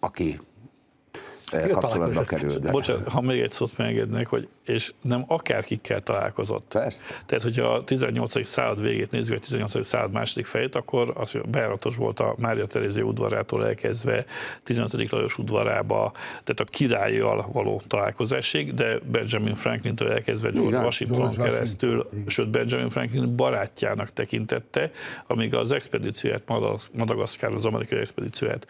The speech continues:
Speaker 3: és ott a, ugye, halála is ott érte, ö, Benyovszky Móricot, addig a családja a Benjamin Franklinnek a villájába lakott
Speaker 1: És egy
Speaker 3: Amerikában.
Speaker 1: nagyhatalmi összeütközésnek lett az áldozata, hiszen itt gyakorlatilag Franciaország és, ö,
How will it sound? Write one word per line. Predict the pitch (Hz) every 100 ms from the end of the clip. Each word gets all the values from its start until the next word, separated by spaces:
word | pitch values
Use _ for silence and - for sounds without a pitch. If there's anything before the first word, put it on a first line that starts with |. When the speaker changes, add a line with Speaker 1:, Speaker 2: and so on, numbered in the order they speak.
| - - -
Speaker 3:
és | -
ott | 120
a, | - -
ugye, | 110 104 - -
halála | - 107 104 107
is | -
ott | 110 110
érte, | 101 - 107 -
ö, | - 104
Benyovszky | 104 110 113 120
Móricot, | 113 131 139
addig | 143 131 143
a |
családja | - 123 104 107 110 120 139 -
a | 120 123
Benjamin | 127 117 110 110
Franklinnek | 113 117 110 110 107
a | 117
villájába | 117 104 101 98 107
lakott | 101 - 110 - -
Speaker 1:
És | -
egy | 117
Speaker 3:
Amerikában. | 123 117 104
Speaker 1:
nagyhatalmi | 104 104 101 107 110
összeütközésnek | - 101 90 76 - 76 78 - 80
lett | 80 -
az | 82
áldozata, | 78 50 69 69 78 76
hiszen | 71 - 76
itt | 76 -
gyakorlatilag | 76 - 78 71 80 78
Franciaország | - 73 52 - 67 67 - 69 67
és, | 71 - 78
ö, | 73